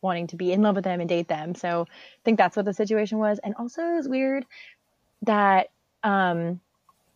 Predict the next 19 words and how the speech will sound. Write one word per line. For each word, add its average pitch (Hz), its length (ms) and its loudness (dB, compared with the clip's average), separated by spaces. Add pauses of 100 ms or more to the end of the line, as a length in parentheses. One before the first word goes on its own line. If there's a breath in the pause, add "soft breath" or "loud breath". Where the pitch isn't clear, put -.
(260)
when 214 340 4 (920)
Chris 220 400 2
Harrison 202 680 0
went 185 320 -2 (180)
to 208 160 2
Madison 247 680 -2 (280 soft breath)
and 196 160 2
was 196 160 2
like, 180 280 4 (320)
"Oh, 196 200 -2
yeah, 175 460 -2
well, 190 300 -2
Peter 202 220 -2
broke 190 220 0
up, 165 240 -6 (420)
broke 185 340 -4
it 175 60 0
off 165 260 0
with, 185 260 -4